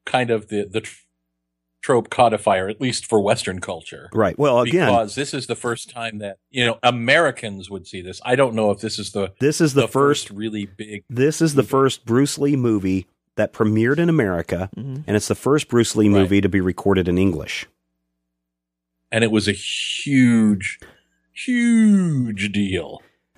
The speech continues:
Speaker 2: I had a,
Speaker 1: You know,
Speaker 2: uh,
Speaker 1: "You have offended my family, and
Speaker 2: Oh,
Speaker 1: you've
Speaker 2: yeah, yeah.
Speaker 1: offended the Shaolin Temple."
Speaker 2: Yeah. I had a, uh, uh, I think sadly he's passed away. Uh, I had a, uh, when I was living in
Speaker 1: Yeah.
Speaker 2: California,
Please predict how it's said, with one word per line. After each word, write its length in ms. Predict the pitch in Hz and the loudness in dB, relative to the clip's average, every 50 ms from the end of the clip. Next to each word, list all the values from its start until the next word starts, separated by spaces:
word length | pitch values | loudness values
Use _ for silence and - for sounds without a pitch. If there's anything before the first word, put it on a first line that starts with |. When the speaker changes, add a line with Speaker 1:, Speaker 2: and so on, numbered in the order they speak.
| _ _ | _ _
Speaker 2:
I 200 | - 135 147 156 | -4 -2 0 0
had 240 | 143 151 139 123 120 | 2 2 2 2 4
a, 100 | 110 104 | 4 4
Speaker 1:
You 80 | 98 95 | 4 4
know, 140 | 92 90 90 | 4 2 2
Speaker 2:
uh, 40 | |
Speaker 1:
"You 260 | 90 117 127 135 131 120 | 0 0 -2 -2 -2 -2
have 180 | 117 113 101 | -4 -4 -4
offended 480 | 107 101 - - 120 120 123 - 113 - - | -4 -6 -8 -10 -16 -18 -18 -18 -18 -12 -6
my 200 | 117 110 107 - | -4 -2 -2 -4
family, 560 | - - 123 120 117 117 117 120 123 127 113 | -4 -6 -4 -4 -4 -4 -4 -6 -6 -6 -6
and 180 | 95 90 92 | -8 -2 2
Speaker 2:
Oh, 80 | 110 107 | 4 6
Speaker 1:
you've 120 | 104 98 | 6 6
Speaker 2:
yeah, 60 | 95 90 | 6 4
yeah. 60 | 85 | 2
Speaker 1:
offended 380 | 80 104 101 101 98 92 87 | 0 -2 -4 -6 -6 -8 -6
the 80 | - 92 | -6 -4
Shaolin 600 | - - - - 104 101 92 90 92 90 85 82 - | -4 -2 -2 -2 -2 -2 -2 -4 -6 -6 -8 -10 -14
Temple." 460 | - - 127 113 _ - - - - - _ _ - | -16 -14 -14 -14 _ -16 -18 -18 -18 -20 _ _ -4
Speaker 2:
Yeah. 220 | 104 107 101 85 - _ _ _ _ _ _ _ _ _ _ _ _ _ _ _ _ _ _ _ _ _ _ _ _ _ - | -2 0 0 -2 -4 _ _ _ _ _ _ _ _ _ _ _ _ _ _ _ _ _ _ _ _ _ _ _ _ _ -2
I 100 | 127 143 151 | 0 0 2
had 220 | 156 156 139 123 | 2 2 2 2
a, 180 | 120 113 104 98 | 2 2 2 2
uh, 60 | 95 92 87 82 - | 2 2 0 -2 -4
uh, 340 | 50 60 73 76 71 50 50 - - _ _ - _ _ _ _ _ _ - - | -8 -8 -8 -8 -8 -8 -10 -14 -18 _ _ -20 _ _ _ _ _ _ -20 -10
I 20 | 101 | -6
think 160 | - 139 131 | -6 -6 -6
sadly 360 | - - 113 104 101 92 85 | -2 0 2 2 2 2 0
he's 140 | 76 92 82 - | -2 -2 -2 -2
passed 300 | - 92 92 87 - - | 0 0 0 0 0 0
away. 420 | 82 87 87 85 78 73 71 - _ _ _ _ _ _ _ _ _ _ - | 0 2 2 2 2 0 -4 -8 _ _ _ _ _ _ _ _ _ _ 0
Uh, 160 | 95 95 - - | 2 2 2 2
I 100 | 113 120 | 2 2
had 180 | 131 135 117 | 2 4 4
a, 160 | 107 98 95 90 | 4 4 4 2
uh, 200 | 82 80 78 78 - - _ - 67 - - | 2 0 -2 -4 -8 -12 _ -16 -16 -16 -12
when 180 | - - 104 | -6 -2 0
I 60 | 107 101 | 2 2
was 160 | 98 92 98 | 0 0 0
living 220 | 104 104 110 104 | 0 0 0 0
in 100 | 98 90 | -2 -2
Speaker 1:
Yeah. 60 | - | 0
Speaker 2:
California, 640 | 113 104 98 95 - - 110 110 104 95 85 80 80 | 0 0 0 0 0 0 0 2 2 0 -2 -4 -6